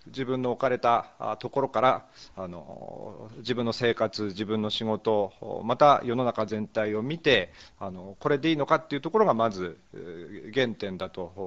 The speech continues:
思います。そして、えー、それを変えるためにですね、あの、変えてくれそうな、あ、ところに、えー、投票をしていくということで、えー、まあ、そういう意味では、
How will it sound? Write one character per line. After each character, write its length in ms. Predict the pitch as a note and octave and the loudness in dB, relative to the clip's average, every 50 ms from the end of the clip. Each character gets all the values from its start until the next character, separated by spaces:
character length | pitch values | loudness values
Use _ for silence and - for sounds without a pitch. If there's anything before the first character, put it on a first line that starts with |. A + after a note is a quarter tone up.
| F2 D#2+ E2+ | -8 -8 -8
思 180 | G2+ G2 G2 F#2 | -8 -8 -8 -8
い 20 | |
ま 120 | F#2+ F2+ | -10 -10
す。 160 | - - E2+ D#2 - - - - - - - _ - F2+ F2 F2 F#2 G2+ G#2+ F#2+ - | -10 -10 -12 -12 -14 -18 -20 -20 -20 -20 -20 _ -20 -20 -18 -18 -16 -16 -16 -16 -10
そ 140 | - - C#3+ | -8 -6 -6
し 100 | - - | -4 2
て、 300 | E3+ E3 E3 D3+ B2+ - - - - - - - | 4 4 4 4 2 -4 -14 -20 -20 -20 -12 -8
え 920 | G#2+ G#2 G2 F2+ - F#2+ G2 E2+ F#2 F#2+ G2 A2 - - G2 A2 B2+ B2+ - - - - - - | -6 -6 -6 -6 -8 -12 -12 -12 -12 -12 -12 -14 -16 -18 -16 -16 -16 -18 -18 -20 -20 -20 -20 -20
ー、 120 | - - | -18 -8
そ 120 | - C#3+ | -2 0
れ 60 | C3+ C3+ | 0 0
を 40 | |
変 240 | - - - D#3 C#3+ | 0 2 6 6 8
え 40 | C3+ | 8
る 100 | C3+ C3 | 6 4
た 140 | - B2+ C3 | 2 0 0
め 120 | C#3+ C#3+ | 0 0
に 120 | B2+ G2 D#2 | 0 -2 -4
で 100 | D2+ C#2 | -6 -10
す 140 | - - | -10 -8
ね、 180 | G#2+ B2 A#2+ - _ _ - - | -8 -8 -8 -10 _ _ -20 -18
あ 120 | G2+ F#2+ F2 | -16 -16 -14
の、 560 | D#2 D2 C2 C2+ D#2+ E2 - - A2 G#2 - - - - - - - - - - - _ - | -14 -14 -14 -14 -14 -16 -16 -16 -16 -18 -20 -20 -20 -20 -20 -20 -20 -20 -20 -20 -20 _ 0
変 120 | - B2+ A#2+ | 4 4 4
え 40 | - | 4
て 120 | - A2+ | 2 -4
く 120 | - B2 | 0 0
れ 80 | A2 G#2+ | 0 2
そ 200 | - - A2+ G#2+ | 2 2 2 4
う 20 | |
な、 240 | A2 A2 G2+ F#2 - - - - | 4 4 2 2 0 -6 -14 -12
あ、 200 | - G#2+ G#2 G#2+ | -10 -10 -8 -8
と 80 | - - | -8 -4
こ 100 | C3+ D#3 | -2 0
ろ 60 | D3+ | 0
に、 240 | C#3 G#2+ G2 F2 - - | 0 -2 -4 -6 -10 -14
え 300 | F2 E2+ D2+ B1+ C#2 C2 C#2 | -14 -14 -12 -12 -14 -16 -16
ー、 20 | C#2 | -8
投 180 | - A#2 G2 | -4 -4 -4
票 160 | F2+ - G#2 F#2+ | -2 -2 -2 -2
を 600 | F#2+ G#2+ G#2 F2+ - - E2+ E2+ D2 D2 D2+ F2 | -2 -2 -4 -4 -6 -8 -12 -12 -10 -12 -12 -12
し 100 | - - | -8 -4
て 100 | - F#2+ | -4 -4
い 80 | F#2 - | -4 -4
く 80 | - | -8
と 140 | - D2+ - _ - - - - | -12 -14 -14 _ -20 -20 -16 -8
い 80 | - A2+ | -6 -6
う 80 | A2 | -4
こ 140 | G#2 - A#2 | -4 -4 -6
と 100 | - G2 | -6 -4
で、 300 | F#2 G#2+ G#2+ F2 D2+ - _ - - - - - - - - - - | -2 0 0 0 -2 -6 _ -20 -20 -20 -20 -20 -20 -20 -20 -20 -18
え 480 | - - - - - - - G1+ G1+ - | -18 -16 -16 -18 -18 -20 -20 -20 -20 -18
ー、 100 | - - | -8 -6
ま 60 | A#2+ | -6
あ、 40 | C#3+ | -2
そ 100 | - G3 | 0 2
う 20 | |
い 20 | A3 | 2
う 20 | |
意 20 | G#3+ | 4
味 60 | F#3+ | 6
で 60 | F#3 | 8
は、 280 | D#3+ D3 C3+ A2 - | 8 8 8 6 2